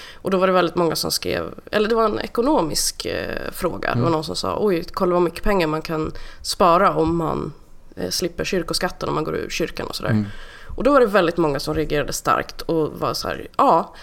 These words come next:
Speaker 1: jag är faktiskt inte heller troende, men jag tycker att det här är solidariskt och man ska ställa upp och det går till välgörande ändamål och bla, bla, bla, bla, bla."
Speaker 2: Ja.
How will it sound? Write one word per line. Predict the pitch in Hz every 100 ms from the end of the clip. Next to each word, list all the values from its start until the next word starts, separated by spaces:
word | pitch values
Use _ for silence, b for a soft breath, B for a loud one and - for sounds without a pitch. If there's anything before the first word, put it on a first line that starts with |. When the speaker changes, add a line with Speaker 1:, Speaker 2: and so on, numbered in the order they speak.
| B B
Speaker 1:
jag | 240 233 226
är |
faktiskt | 226 208 -
inte | 190 170
heller | 175 175 170
troende, | - 165 151 156 156
men | 165
jag | 214 196
tycker | 190 185 170
att | 160
det | 175
här | 175 175
är | 160 135
solidariskt | 160 - 180 170 170 113 92 - -
och | 151
man | 160
ska | 151 175
ställa | - 180 151
upp | - -
och | -
det | 180 175
går | 175
till | 165 170
välgörande | 175 160 160 156 - -
ändamål | 170 - 92 92 - -
och | - -
bla, | - 80
bla, | 50
bla, | 50
bla, | - -
bla." | - -
Speaker 2:
Ja. | - 170